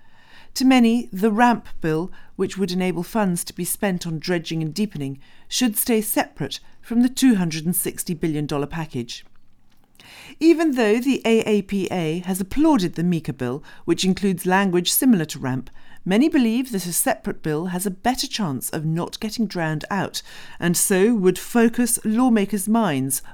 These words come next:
on the port business. Take, for example, Brooklyn, where they can't build any roads even if they wanted to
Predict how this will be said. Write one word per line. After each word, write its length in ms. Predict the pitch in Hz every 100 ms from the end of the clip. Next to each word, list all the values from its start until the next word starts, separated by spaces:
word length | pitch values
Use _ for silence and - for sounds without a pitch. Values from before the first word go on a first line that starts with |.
| -
on 180 | 247 247
the 80 |
port 420 | 254 - 190 - -
business. 560 | 170 143 123 - - - - - - - - - -
Take, 240 | - 370 -
for 120 | 226
example, 420 | 165 170 156 233
Brooklyn, 560 | 208 262 - 143 113 - - - -
where 140 | 160
they 100 | 160
can't 440 | 156 285 262 -
build 280 | 262 247 165
any 220 | 143 143
roads 320 | 135 135 131 -
even 240 | 254 277
if 100 | 285
they 120 | 277
wanted 400 | 240 269 262 214
to 220 | - 120